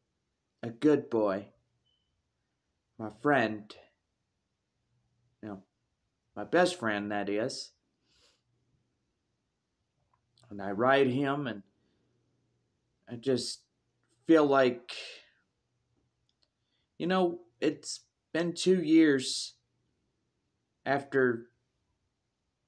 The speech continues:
the loss of Benny and the wrong path that he chose. And knowing that, that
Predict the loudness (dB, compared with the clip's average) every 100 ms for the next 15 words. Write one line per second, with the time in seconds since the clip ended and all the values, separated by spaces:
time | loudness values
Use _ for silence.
0 | _ _ -2 2 2 2 0 -6 -4 -4
1 | -2 -6 -12 -18 _ _ _ _ _ _
2 | _ _ _ _ _ _ _ _ _ _
3 | _ -6 -6 -8 -14 _ -2 2 4 2
4 | 0 0 2 2 0 -10 _ -2 -2 0
5 | -4 -2 -2 0 0 -2 -6 -10 -10 -14
6 | _ _ _ _ _ _ _ _ _ _
7 | _ _ _ _ _ _ _ _ -8 -8
8 | -8 -14 _ -4 0 2 0 -2 -6 -4
9 | -2 -2 -4 -12 _ _ _ _ _ _
10 | _ _ _ _ _ _ _ _ _ _
11 | _ _ _ _ _ _ _ -4 -2 -2
12 | -8